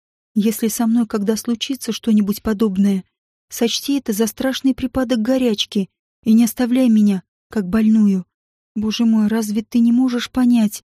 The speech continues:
что когда любишь страстно, то ревнуешь до бешенства? Разве бы ты мог спокойно и равнодушно видеть, как я бегу и скрываюсь с этим князем или доктором,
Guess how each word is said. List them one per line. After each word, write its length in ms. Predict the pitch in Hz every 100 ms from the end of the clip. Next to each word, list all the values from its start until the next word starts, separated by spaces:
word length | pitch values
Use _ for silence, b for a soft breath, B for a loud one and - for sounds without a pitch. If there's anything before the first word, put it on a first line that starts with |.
| _ _ _
что 240 | - 226
когда 340 | 214 220 202 233
любишь 400 | 240 233 214 -
страстно, 640 | - 226 220 - 214 196 _ _ _ _
то 100 | -
ревнуешь 500 | 220 233 226 262 262
до 160 | 240 262
бешенства? 800 | 247 262 208 311 - - 202 196 _ _ _ _ _ _ -
Разве 360 | 220 226 202
бы 140 | 220 208
ты 160 | 214
мог 260 | 233 247 254
спокойно 600 | - 220 214 262 247 220
и 20 |
равнодушно 640 | 220 214 226 226 262 - 269
видеть, 460 | 254 214 202 - - _ _ _ _ _
как 240 | - 226 240
я 80 |
бегу 340 | 226 240 220 277
и 140 | 254
скрываюсь 520 | 220 - 233 262 254
с 100 | -
этим 260 | 240 220 233
князем 420 | - 269 254 262
или 140 | 262 269
доктором, 560 | 247 233 - 220 202